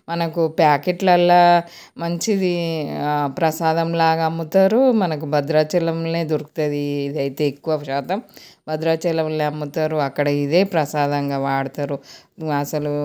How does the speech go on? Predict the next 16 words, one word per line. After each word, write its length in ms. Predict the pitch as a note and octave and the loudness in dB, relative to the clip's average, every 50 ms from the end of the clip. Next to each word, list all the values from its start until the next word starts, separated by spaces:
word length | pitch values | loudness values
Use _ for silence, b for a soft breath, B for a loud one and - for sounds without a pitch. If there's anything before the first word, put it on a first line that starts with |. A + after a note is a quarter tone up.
| D3 | -2
ఆ, 380 | D3 C#3+ C#3+ C#3+ C#3 C#3 C#3+ C#3 C#3 | -2 0 0 -2 -2 -4 -4 -6 -6
గుడికి 340 | C#3 D3+ D#3 D#3+ D#3 - E3+ | -6 -6 -8 -6 -4 -2 -2
వెళ్ళిన 300 | D#3+ D#3 D#3 D#3 D#3 D#3 | 0 0 -2 -2 -2 -2
వాళ్ళు 320 | D3+ D3+ D3+ D3 D3 D3 | -2 -2 -2 -2 -2 -4
కూడా 280 | D3 D#3+ F#3 A#3 E4+ b b b b b b b - | -4 -4 -4 -4 -4 b b b b b b b -8
ఇది 140 | F#3 F#3 F3+ | -6 -4 -2
తప్పనిసరి 720 | - - E3 D3+ - F3 F3 F3+ F3+ F3+ E3+ E3+ E3+ F3+ F3+ - F#3 | 0 -2 -2 0 2 2 2 2 2 0 0 0 0 0 -2 -2 -4
చిన్న 280 | E3+ F#3 F#3 G3 G#3+ | -2 -2 -2 0 0
ప్యాకెట్ 420 | A3+ A3 A3+ G3+ F#3+ F#3 G3 F#3 F#3 | 0 2 2 0 0 0 -2 -2 0
అయినా 240 | F3 F3 F3 F#3+ G3+ | 0 0 0 -2 -2
వా-, 320 | G3+ F#3+ F3 D3+ B2+ - | -2 -2 0 -2 -2 -2
పట్టుకొచ్చుకుంటారు. 960 | - - F3 - - - D3+ C#3+ - - - C#3 C3+ B2+ C3 C3 C3+ - A#2 - _ _ _ _ _ _ _ _ _ - | -4 -4 -6 -4 -4 -4 -4 -4 -4 -8 -8 -8 -6 -6 -6 -6 -8 -8 -12 -16 _ _ _ _ _ _ _ _ _ -6
పెద్దవాళ్ళైతే 1000 | F#3 F3+ F3+ F3+ A#3 B3+ B3+ A#3+ A3+ G#3 F3+ E3 D#3+ D3+ D3 C#3+ D3 A3 A3+ G#3 | -6 -4 0 4 4 6 6 6 4 4 2 0 0 0 -2 -2 0 0 2 2
ఎక్కువ 280 | F3+ E3+ - - A#3 A#3 | 0 0 0 2 2 2
కుడుములు 480 | A3+ A3+ G#3 G3 G3+ A3 A#3 A#3 A#3+ A3 | 4 2 2 2 4 4 4 4 4 4
చేసుకునేవాళ్ళు. 880 | F#3+ E3 D3 - - - D3 D3 D3 C#3+ C#3 C3+ C3 C3 C3 B2+ A2+ | 2 2 0 0 -4 -8 -6 -4 -2 -2 -2 -2 -4 -4 -4 -6 -10